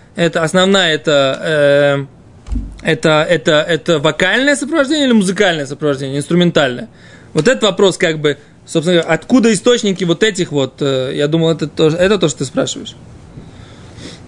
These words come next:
Вот.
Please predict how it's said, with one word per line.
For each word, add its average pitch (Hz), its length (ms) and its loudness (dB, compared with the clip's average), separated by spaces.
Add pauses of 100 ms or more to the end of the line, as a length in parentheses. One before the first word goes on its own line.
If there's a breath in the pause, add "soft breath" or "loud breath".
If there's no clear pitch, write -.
(3500 loud breath)
Вот. 131 380 2